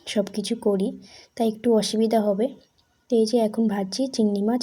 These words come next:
চিংড়ি মাছ প্রায় ভাজাভাজি হয়ে এসছে, যেহেতু বেশি কড়া করে ভাজলে পুড়ে যাবে।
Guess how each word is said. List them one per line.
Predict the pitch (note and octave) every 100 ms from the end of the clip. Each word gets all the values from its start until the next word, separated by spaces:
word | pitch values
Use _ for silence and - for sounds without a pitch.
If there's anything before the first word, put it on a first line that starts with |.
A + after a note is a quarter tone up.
| A#3+
চিংড়ি | A#3+ A3+ A3
মাছ | A3 G#3+
প্রায় | A3 G#3 B3 - - - - -
ভাজাভাজি | G#3 G#3 G#3 G#3+ G#3
হয়ে | A3+ A3 A3+
এসছে, | G#3 F#3+ - A3
যেহেতু | G#3+ G3+ G#3+
বেশি | G#3+ F#3+ A#3 A3
কড়া | - G3 G3+
করে | A#3 A#3+
ভাজলে | A3 G3 G3 C#4 D#4 - _ -
পুড়ে | - B3 A3+
যাবে। | G#3+ G#3